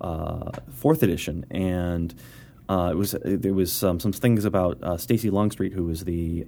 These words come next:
art director at the time, doing, uh, sort of rounds of Dragonborn and trying to say, "Okay, like, well, we've got this idea that we want dragons in the game and dragon people in the game. We want people to be able to play them."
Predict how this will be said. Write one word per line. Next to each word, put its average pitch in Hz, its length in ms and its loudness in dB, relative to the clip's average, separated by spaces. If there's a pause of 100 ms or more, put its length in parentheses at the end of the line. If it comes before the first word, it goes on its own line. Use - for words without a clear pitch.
art 95 120 -6
director 90 200 -10
at 82 100 -8
the - 40 -18
time, 82 480 -2
doing, 87 480 0 (100)
uh, 82 300 -4 (340)
sort 95 220 -4
of 85 200 -6
rounds 98 520 2
of 82 400 -2
Dragonborn 87 680 0
and 85 100 -6
trying 90 220 -2
to 87 60 -2
say, 87 300 -4
"Okay, 85 200 -6
like, 82 220 -8
well, 90 180 -4 (840)
we've 113 220 4
got 147 180 6
this 123 140 0
idea 113 160 8
that 101 120 4
we 110 80 6
want 107 200 4
dragons 98 340 4
in 90 60 0
the 87 80 -2
game 87 560 2 (320)
and 98 220 0
dragon 98 280 2
people 139 320 0
in 85 60 2
the 85 80 0
game. 80 260 -2
We 90 60 0
want 85 120 -2
people - 180 -8
to 82 40 -4
be 85 60 0
able 82 160 -4
to 82 60 -10
play 127 220 4
them." 85 260 2